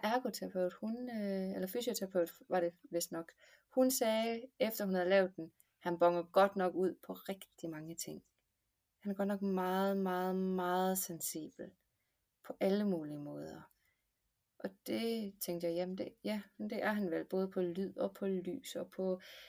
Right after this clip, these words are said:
ting, han skulle røre ved." Han strittede jo nærmest hver gang, man lagde ham ned, for han kunne ikke lide at røre ved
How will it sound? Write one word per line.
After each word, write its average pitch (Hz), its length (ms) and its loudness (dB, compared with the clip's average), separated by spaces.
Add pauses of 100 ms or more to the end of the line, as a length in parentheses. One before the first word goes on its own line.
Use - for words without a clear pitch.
(300)
ting, 196 380 -2
han 185 140 0
skulle 185 260 -6
røre 180 460 4
ved." 175 160 4
Han 175 520 -6
strittede 214 640 0
jo 160 100 0
nærmest 170 340 -2
hver 180 120 0
gang, 170 180 -2
man 165 120 -4
lagde 170 180 0
ham 175 120 -4
ned, 170 220 -2
for 175 120 -8
han 170 140 -8
kunne 185 140 -2
ikke 185 140 -8
lide 190 160 2
at 165 140 -2
røre 175 280 2
ved 170 140 2